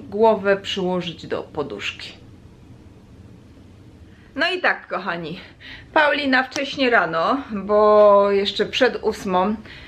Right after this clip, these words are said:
e, pojechała na kolejną sesję, a właściwie najpierw do makijażystki, a dopiero potem,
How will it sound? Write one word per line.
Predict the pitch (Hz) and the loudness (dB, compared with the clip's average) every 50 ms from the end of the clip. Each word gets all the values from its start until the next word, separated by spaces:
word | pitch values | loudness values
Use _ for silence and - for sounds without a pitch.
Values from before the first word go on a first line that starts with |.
| - - - - - | -20 -20 -14 -4 -2
e, | - 196 196 196 196 | 0 0 0 -2 -2
pojechała | 196 262 262 262 254 254 247 226 208 202 196 190 190 185 | 2 4 4 4 4 4 2 2 4 4 6 4 4 2
na | 180 180 175 175 170 170 - | 2 2 2 4 2 2 0
kolejną | - - 247 247 233 214 190 180 170 160 147 147 | 2 2 4 4 4 2 0 -2 -6 -8 -8 -10
sesję, | 151 - - - 214 175 180 - - - 190 190 226 262 - | -12 -14 -2 0 0 2 2 -2 -4 0 2 4 4 4 4
a | - 180 | 2 0
właściwie | 180 196 196 - - 185 190 185 | -2 -4 -6 -6 -4 -2 0 2
najpierw | 180 185 185 196 185 165 160 | 2 0 0 -4 -6 -4 -4
do | 175 | -2
makijażystki, | 175 180 180 180 - 214 190 175 185 175 175 165 - - - - - 185 | 0 0 -2 -2 0 2 2 2 2 0 -2 -4 -6 -10 -14 -6 -2 0
a | 120 - | 0 0
dopiero | 175 175 - 185 175 175 | -2 -4 -2 0 0 0
potem, | 175 190 185 185 190 175 170 170 | 0 -2 -2 0 0 -2 -2 -4